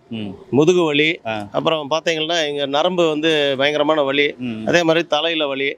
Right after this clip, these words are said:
Speaker 1: ம்.
Speaker 2: அது எல்லாமே என்ன ஆச்சுன்னாக்கா, ஆ, ஒரு அஞ்சாறு வருஷமா இருந்ததுங்க.
Speaker 1: ஆ.
Speaker 2: உங்களுடைய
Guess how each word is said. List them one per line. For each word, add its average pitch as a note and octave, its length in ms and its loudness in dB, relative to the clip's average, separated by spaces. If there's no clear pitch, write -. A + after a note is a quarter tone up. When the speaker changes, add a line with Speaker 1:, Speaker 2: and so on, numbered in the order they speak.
Speaker 1:
ம். A#2+ 200 -10
Speaker 2:
அது C#3 160 4
எல்லாமே G3 320 4
என்ன F#3 220 4
ஆச்சுன்னாக்கா, E3+ 560 2
ஆ, D3+ 580 2
ஒரு D#3 200 0
அஞ்சாறு F#3 480 2
வருஷமா G3+ 260 2
இருந்ததுங்க. D#3 480 0
Speaker 1:
ஆ. A2+ 220 2
Speaker 2:
உங்களுடைய E3+ 800 2